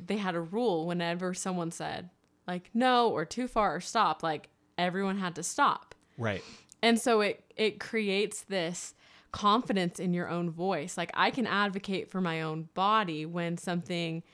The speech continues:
Speaker 1: doesn't feel right, when something is hurting.
Speaker 2: Yes.
Speaker 1: And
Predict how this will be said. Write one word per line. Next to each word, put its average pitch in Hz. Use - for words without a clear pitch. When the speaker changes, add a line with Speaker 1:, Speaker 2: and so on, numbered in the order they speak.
Speaker 1:
doesn't 185
feel 254
right, 247
when 180
something 170
is 160
hurting. 226
Speaker 2:
Yes. 101
Speaker 1:
And 202